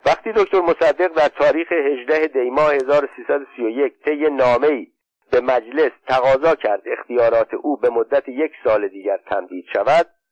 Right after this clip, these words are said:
کار مخالفت با مصدق بالا گرفت. دکتر بقایی دکتر مصدق را متهم کرد که با تمدید اختیارات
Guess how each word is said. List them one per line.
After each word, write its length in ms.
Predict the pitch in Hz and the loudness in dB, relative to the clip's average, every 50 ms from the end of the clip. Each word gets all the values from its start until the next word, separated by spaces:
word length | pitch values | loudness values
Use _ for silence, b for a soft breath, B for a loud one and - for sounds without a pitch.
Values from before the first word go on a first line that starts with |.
| _ _ - | _ _ -2
کار 280 | - 143 156 180 180 | 0 2 4 4 2
مخالفت 640 | 165 151 135 - 123 117 113 104 - - 123 117 - | 2 0 0 0 0 0 0 0 -2 -2 -2 -2 0
با 160 | 113 104 98 | -2 -2 -2
مصدق 500 | 98 90 - 92 85 - - 107 110 101 92 95 | -2 -4 -4 -4 -4 -4 -2 -4 -4 -4 -2 -2
بالا 320 | 98 92 90 92 90 80 | 0 0 0 0 -2 -4
گرفت. 320 | - 69 62 58 55 - _ _ _ _ _ _ _ - | -6 -10 -16 -16 -16 -18 _ _ _ _ _ _ _ -8
دکتر 280 | 110 - - 120 113 | -8 -6 -4 -6 -6
بقایی 540 | 104 117 113 110 110 110 110 135 151 165 156 - _ _ _ _ _ _ - | -2 -2 0 2 2 2 2 2 0 -2 -4 -6 _ _ _ _ _ _ -6
دکتر 220 | 127 113 - - 123 | -6 -4 -4 -4 -4
مصدق 600 | 113 113 107 - 113 107 - - 135 131 127 127 | -2 -2 -2 -2 -2 -2 -2 -2 -2 0 2 2
را 100 | 123 113 | 0 0
متهم 520 | 110 110 - _ - 110 104 127 170 165 | 0 -2 -4 _ -6 -4 -2 -2 -2 -2
کرد 360 | - - 139 135 123 117 - _ _ _ _ _ _ _ _ _ - | -2 -2 0 2 2 0 0 _ _ _ _ _ _ _ _ _ -6
که 60 | 143 | -2
با 200 | - 131 123 117 | 0 2 2 2
تمدید 540 | - - 120 117 117 117 120 160 175 165 147 | 0 -2 -4 -4 -4 -4 -6 -8 -6 -2 -2
اختیارات 720 | 135 113 - - - 113 113 107 104 107 120 131 135 123 | -2 -2 -4 -6 -4 -2 0 2 2 2 2 2 2 0